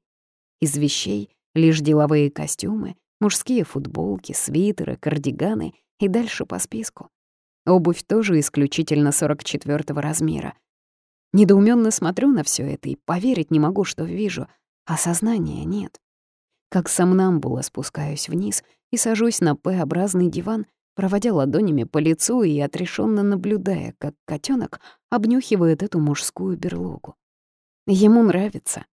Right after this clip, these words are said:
Он одобрительно фыркает, когда забирается на одно из кресел, стоящих у панорамного окна.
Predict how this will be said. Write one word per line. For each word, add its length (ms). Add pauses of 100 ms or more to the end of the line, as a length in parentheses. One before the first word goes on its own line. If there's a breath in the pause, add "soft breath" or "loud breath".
(240)
Он 200
одобрительно 720
фыркает, 640
когда 280
забирается 680
на 160
одно 240
из 160
кресел, 460 (180 soft breath)
стоящих 600
у 60
панорамного 760
окна. 380